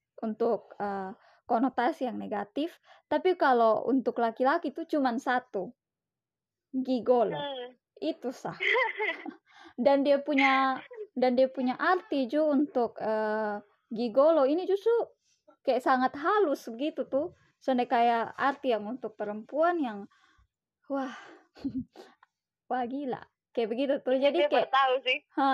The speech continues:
Speaker 2: Hmm.
Speaker 1: jadi tuh kayak mau kasih tunjuk kalau dari ini bahasa saya su banyak untuk ketong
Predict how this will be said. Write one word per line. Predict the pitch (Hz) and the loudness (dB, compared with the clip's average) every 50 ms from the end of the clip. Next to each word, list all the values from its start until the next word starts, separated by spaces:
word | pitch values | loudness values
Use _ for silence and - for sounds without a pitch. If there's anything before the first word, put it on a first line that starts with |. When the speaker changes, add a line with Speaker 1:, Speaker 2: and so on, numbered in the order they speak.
| 254 220 | 2 0
Speaker 2:
Hmm. | - - _ - 226 220 | -4 -8 _ -14 -10 -4
Speaker 1:
jadi | 240 294 311 320 320 311 | 0 0 2 2 0 0
tuh | - 359 359 | -2 -2 0
kayak | - 302 247 330 - - - - _ - | 0 2 2 2 0 -2 -6 -16 _ -10
mau | 214 214 214 202 | -8 -8 -8 -8
kasih | - 208 262 254 220 208 | -8 -10 -8 -6 -8 -8
tunjuk | 214 - 269 285 285 285 311 294 | -6 -4 -4 -2 -2 -2 -4 -4
kalau | 294 240 208 196 190 190 190 | -6 -6 -8 -6 -6 -6 -4
dari | 196 226 226 208 202 226 | 0 0 2 2 0 0
ini | 254 233 226 | 0 -2 -2
bahasa | - 202 262 269 247 269 294 - 247 247 | -2 -4 -4 -2 -2 -2 -4 -4 -8 -10
saya | 254 262 277 | -8 -10 -8
su | - - 247 | -6 -6 -6
banyak | 202 202 226 233 262 269 269 247 220 - | -2 -2 0 0 0 0 0 -2 -6 -10
untuk | - 208 - - - | -10 -12 -12 -12 -12
ketong | - 190 - - 240 254 254 | -16 -12 -8 -6 -4 -4 -4